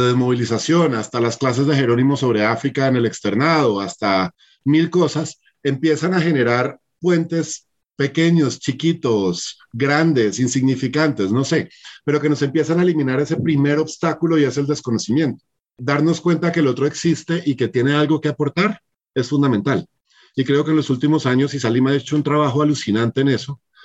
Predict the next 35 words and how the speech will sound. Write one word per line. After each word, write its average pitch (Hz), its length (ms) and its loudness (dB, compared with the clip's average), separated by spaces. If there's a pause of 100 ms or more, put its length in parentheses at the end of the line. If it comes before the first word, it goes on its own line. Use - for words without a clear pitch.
(120)
en 127 140 -2
los 127 140 -2
últimos 143 320 0
años 135 200 2
nos 143 140 -4
hemos 127 180 0
empezado 117 440 0
a 127 40 4
dar 135 140 0
cuenta 143 360 0
que 135 120 -2
África 131 320 -2
existe 135 500 -6 (420)
y 135 100 0
que 127 160 -2
tiene 139 360 0
mucho 170 360 0
que 175 100 -2
dar 214 240 2
en 113 120 -2
términos 135 360 0
culturales, 135 580 0
pero 180 180 0
también 110 260 0
en 135 120 2
otro 151 180 -2
montón 131 280 0
de 135 100 0
términos, - 600 -4 (260)
políticos, 127 600 0
de 120 100 -2
cooperación, 123 840 0
lo 120 100 0
que 101 120 -2
sea. 170 300 -2